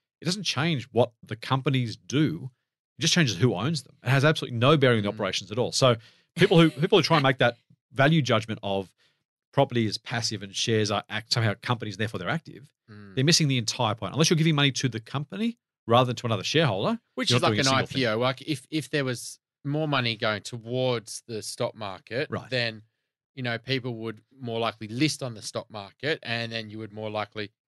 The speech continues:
Speaker 2: create new companies and things like that.
Speaker 1: Correct,
Speaker 2: So a
Speaker 1: correct.
Speaker 2: land of innovation, which is kind of what the U S has kind of got, right? You know, it's much more likely if you're gonna list on the stock market, you go to the U S because, you know, there's more money, right?
Speaker 1: Yes.
Speaker 2: And so I feel like that's the,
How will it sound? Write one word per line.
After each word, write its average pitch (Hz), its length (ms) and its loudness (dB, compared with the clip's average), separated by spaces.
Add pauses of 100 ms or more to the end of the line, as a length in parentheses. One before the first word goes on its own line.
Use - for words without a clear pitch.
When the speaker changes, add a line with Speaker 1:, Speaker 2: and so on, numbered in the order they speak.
(140)
Speaker 2:
create 110 400 -4
new 110 160 -14
companies 120 600 -8
and 101 100 -20
things 113 180 -10
like 104 140 -12
that. 123 220 -4
Speaker 1:
Correct, 143 300 0
Speaker 2:
So - 100 -12
a - 40 -20
Speaker 1:
correct. 139 140 0
Speaker 2:
land 151 320 2
of 127 120 0
innovation, 117 600 -2
which 101 180 -8
is 110 80 -10
kind 117 260 -2
of 107 100 -6
what 107 180 -2 (380)
the 120 100 -2
U 113 200 0
S 139 200 -2
has 107 120 -12
kind 98 220 -4
of 92 100 -12
got, 156 260 2
right? 113 280 -2
You 123 80 -6
know, 110 160 -4 (360)
it's - 140 -18
much 131 300 -4
more 117 160 -4
likely 117 300 -2
if 110 60 -14
you're 117 80 -12
gonna 110 160 -6
list 127 240 -8
on 120 80 -14
the 107 60 -14
stock 131 180 -6
market, 120 240 -12
you 117 60 -18
go 117 140 -6
to 98 40 -14
the 92 100 -20
U 104 200 -6
S 127 220 -2
because, 107 320 -16
you 110 40 -14
know, 107 80 -12
there's 104 140 -14
more 113 140 -4
money, 127 340 -2
right? 127 200 -8
Speaker 1:
Yes. - 140 -8
Speaker 2:
And 120 100 -8
so 123 260 -2 (400)
I 127 80 -2
feel 175 160 2
like 139 140 2
that's 127 280 -2
the, 107 180 -2